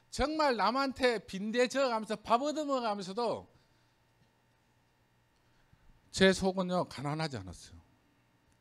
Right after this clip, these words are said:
정말로. 가난-, 가난하다? 힘들다? 어렵다?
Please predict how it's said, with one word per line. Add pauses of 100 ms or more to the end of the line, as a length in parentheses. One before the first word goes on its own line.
(120)
정말로. (1700)
가난-,
가난하다? (140)
힘들다?
어렵다?